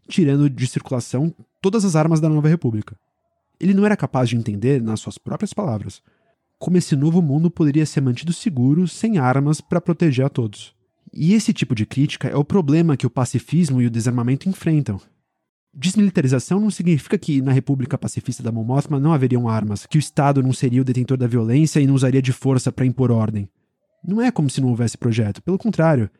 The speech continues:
Existia um projeto de descentralização das Forças Armadas, ou seja, ela propunha que os recursos que os planetas gastavam financiando uma força única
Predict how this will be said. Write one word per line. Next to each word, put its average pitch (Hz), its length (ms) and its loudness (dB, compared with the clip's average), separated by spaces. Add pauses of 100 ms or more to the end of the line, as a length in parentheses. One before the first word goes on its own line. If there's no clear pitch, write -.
(420)
Existia 165 320 0
um 214 60 -6
projeto 151 340 0
de 127 100 -6
descentralização 175 880 0
das 202 160 0
Forças 123 240 -8
Armadas, 113 640 -2
ou 143 80 -2
seja, 117 340 0 (260)
ela 147 160 0
propunha 156 440 2
que 147 80 -2
os 143 100 -2
recursos - 540 -2
que - 80 0
os - 80 -2
planetas 123 360 0
gastavam 117 520 -2
financiando 123 480 0
uma 117 100 2
força 113 320 -4
única 147 380 0